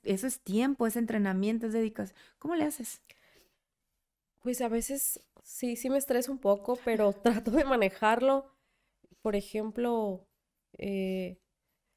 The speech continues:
Speaker 1: ¿Tienes una agenda?
Speaker 2: Sí, sí, sí. No, no, honestamente no soy de, de, de así de, ah, me toca, toca, toca. Todo es como que lo que sé que sí es demasiado importante, sí lo tengo que anotar o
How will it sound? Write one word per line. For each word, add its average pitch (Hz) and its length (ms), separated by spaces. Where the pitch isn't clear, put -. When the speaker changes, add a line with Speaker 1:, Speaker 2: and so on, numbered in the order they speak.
Speaker 1:
¿Tienes 294 260
una 311 140
agenda? 302 280
Speaker 2:
Sí, - 420
sí, - 180
sí. 185 320
No, 226 340
no, 349 580
honestamente 381 580
no 381 120
soy 381 300
de, 359 220
de, 233 320
de 208 280
así - 300
de, 269 200
ah, 254 260
me 240 80
toca, - 200
toca, - 160
toca. - 140
Todo 226 200
es 269 100
como 285 260
que 180 320
lo 208 180
que 185 140
sé 226 260
que 302 100
sí 285 160
es 277 80
demasiado 254 380
importante, 214 500
sí - 120
lo 208 100
tengo 202 220
que 202 100
anotar 226 520
o 196 220